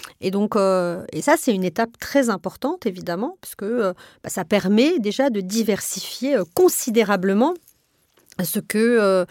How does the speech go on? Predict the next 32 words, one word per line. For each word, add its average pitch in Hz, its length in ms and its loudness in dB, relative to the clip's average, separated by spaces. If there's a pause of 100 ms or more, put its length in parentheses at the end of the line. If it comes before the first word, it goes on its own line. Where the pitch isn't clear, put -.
(320)
on 190 160 2
entendait 175 340 0
d'abord 180 460 0
comme 214 180 0
féminicide. 185 680 -6 (420)
Et 214 160 2
puis, 320 460 4
euh, 185 180 2
après 180 320 2
MeToo, 233 460 2 (480)
euh, 175 320 -6 (200)
on 180 160 -4
a, 208 260 6
euh, 180 40 4
commencé 180 480 0
à, 180 340 2
à 156 100 0
regarder 190 440 0
encore 202 400 0
les 185 100 -8
choses 208 420 -4
de 175 320 -2
manière, 175 460 -4
euh, 160 300 -4 (600)
peut-être, 170 360 -4
euh, 160 200 -2
plus 185 260 -4
large, 220 520 2 (200)
euh, 156 260 -4 (180)
évidemment. 190 680 0 (600)
Et, 233 300 4
euh, 180 560 2